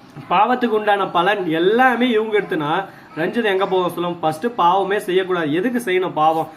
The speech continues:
அவங்கவங்க வாழ்க்கை அவங்கவங்க பார்த்துக்கிட்டா நாம எதுக்கு பாவம் செய்யணும் சொல்லுங்க பார்க்கலாம்.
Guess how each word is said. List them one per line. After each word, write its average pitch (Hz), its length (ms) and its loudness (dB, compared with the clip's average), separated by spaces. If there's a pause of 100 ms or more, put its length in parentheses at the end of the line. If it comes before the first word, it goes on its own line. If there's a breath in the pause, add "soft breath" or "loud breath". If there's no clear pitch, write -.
(180 loud breath)
அவங்கவங்க 196 340 0
வாழ்க்கை 202 340 -2
அவங்கவங்க 185 360 -4
பார்த்துக்கிட்டா 175 380 -2
நாம 170 260 -4
எதுக்கு 190 240 -4
பாவம் 170 300 -2
செய்யணும் 151 160 -4
சொல்லுங்க 165 320 -4
பார்க்கலாம். 156 340 -4